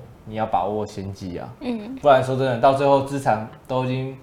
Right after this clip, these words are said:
Speaker 1: 分配完了，你就留到最后，哎，你拿的就是人家最贵的，
Speaker 2: 对，
Speaker 1: 人家用最贵的给你买，
Speaker 2: 你是-，嗯，
Speaker 1: 卖给你。
Speaker 2: 你现在买有可能还成本比他，比他低。
Speaker 1: 没错，我们不是有讲吗？
Speaker 2: 对。
Speaker 1: 那个什么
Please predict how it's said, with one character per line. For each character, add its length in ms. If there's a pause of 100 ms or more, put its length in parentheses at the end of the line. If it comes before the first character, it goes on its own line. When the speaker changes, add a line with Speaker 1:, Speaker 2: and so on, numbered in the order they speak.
(400)
Speaker 1:
分 180
配 140
完 240
了， 180
你 180
就 140
留 180
到 180
最 180
后， 160
哎， 240
你 160
拿 160
的 100
就 100
是 120
人 180
家 140
最 180
贵 300
的， 60 (140)
Speaker 2:
对， 140
Speaker 1:
人 80
家 80
用 220
最 160
贵 140
的 100
给 180
你 80
买， 180 (160)
Speaker 2:
你 80
是-， 80
嗯， 20
Speaker 1:
卖 40
给 0
你。 40
Speaker 2:
你 40
现 0
在 100
买 200
有 120
可 120
能 100
还 100
成 200
本 120
比 80
他， 160 (160)
比 80
他 220
低。 500
Speaker 1:
没 160
错， 360
我 40
们 280
不 80
是 40
有 140
讲 240
吗？ 180
Speaker 2:
对。 80
Speaker 1:
那 60
个 60
什 100
么 340